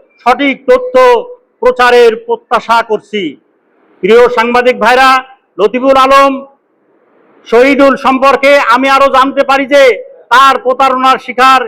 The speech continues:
স্থানীয় একাধিক ব্যক্তি, একাধিক মামলাও তার নামে আছে,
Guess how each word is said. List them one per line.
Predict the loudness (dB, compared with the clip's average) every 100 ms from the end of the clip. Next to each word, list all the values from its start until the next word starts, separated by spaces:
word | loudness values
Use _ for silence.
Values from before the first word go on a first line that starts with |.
| -12 _ _ -12
স্থানীয় | -10 -4 -2 2 2 2 0
একাধিক | -6 -4 -2 -2 0
ব্যক্তি, | -4 -4 -8 -8 -10 _ _ _ _ _ _ _ _ _ _ -14 -6
একাধিক | -2 0 2 0 0 -6 _ _ _ _ _ -8
মামলাও | 0 2 2 2 2 0 -4
তার | -8 -2 -2 0
নামে | -2 0 0
আছে, | 0 0 0 0